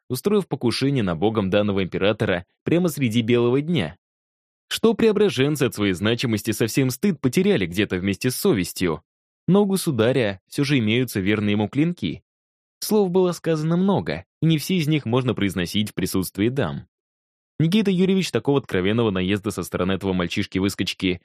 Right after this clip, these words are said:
незнамо каким образом умудрившегося приблизиться ни с того ни с сего к императору, стерпеть не сумел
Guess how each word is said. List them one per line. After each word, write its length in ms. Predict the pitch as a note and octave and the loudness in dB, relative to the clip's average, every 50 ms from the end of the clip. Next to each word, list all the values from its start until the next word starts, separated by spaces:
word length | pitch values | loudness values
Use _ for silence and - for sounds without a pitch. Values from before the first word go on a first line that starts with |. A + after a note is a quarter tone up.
| _ _ _ _ - - | _ _ _ _ -4 0
незнамо 400 | G#2 G#2 G2 A2 G#2+ G#2 G2+ F#2 | 0 2 2 2 2 0 0 -2
каким 260 | - G2 - G#2+ G#2 | -4 -4 -4 -2 -2
образом 360 | G2+ F#2+ F#2+ G2+ G2+ G2+ F#2+ | -2 -2 -2 -2 -2 -2 0
умудрившегося 580 | F#2+ G2 F#2 F#2 G2+ F#2+ - G2 F#2+ F#2 - E2+ | -2 -2 0 0 -2 -2 0 -2 -2 -2 -4 -2
приблизиться 720 | - G2+ F#2 F#2+ G2+ F#2 F#2 F2 - - F#2 F2 F#2 F#2 _ _ - | -2 0 0 0 0 0 -2 -4 -4 -2 -2 -2 -2 -6 _ _ -6
ни 80 | - G2+ | -4 -4
с 80 | F#2+ | -2
того 220 | - G#2+ G2+ G2 G2 | 0 0 0 2 0
ни 80 | G2 | -2
с 80 | F#2 - | -4 -2
сего 160 | G#2 G2 F#2+ | -2 -2 -2
к 80 | - G2+ | -2 -4
императору, 580 | F2+ E2 G#2 G#2 G#2 G2+ - G#2 G2+ F#2+ F#2 _ _ _ _ | -4 -2 -2 -2 -2 -2 -2 -2 -2 -2 -4 _ _ _ _
стерпеть 480 | - - B2+ - - - B2 A2 - | -6 -2 -2 -2 2 0 0 0 0
не 80 | A#2+ A#2 | -2 -2
сумел 480 | - - F3+ F#3+ E3+ G#2 D#2+ D#2 F#2 | 0 0 0 2 2 0 -2 -4 -8